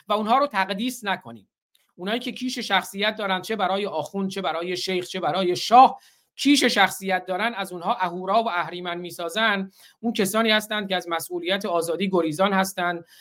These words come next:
و خودشون استبداد ساز و مستبد ساز هستند.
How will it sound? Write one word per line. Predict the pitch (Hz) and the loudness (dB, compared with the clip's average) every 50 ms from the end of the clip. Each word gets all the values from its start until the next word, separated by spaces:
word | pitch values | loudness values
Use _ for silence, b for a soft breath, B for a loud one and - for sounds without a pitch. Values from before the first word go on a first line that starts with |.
| b b | b b
و | - 175 | 2 2
خودشون | 165 175 208 220 220 226 208 226 220 160 | 4 4 2 2 2 0 0 0 -2 -2
استبداد | 185 - - - 180 180 180 156 180 175 170 170 | -4 -6 -6 -4 -4 -6 -2 0 2 4 4 2
ساز | 170 - 202 208 226 220 233 | 2 0 2 4 4 4 4
و | 220 | 2
مستبد | 196 180 151 - - 170 170 175 180 175 160 175 - - | 0 0 -2 -2 -4 -2 -2 0 0 -2 -2 -4 -6 -6
ساز | 156 139 - - 220 226 220 190 - | -6 -4 4 10 10 10 10 10 6
هستند. | 151 151 143 - - 160 156 156 151 147 | 0 0 -2 -2 -4 -6 -6 -6 -6 -8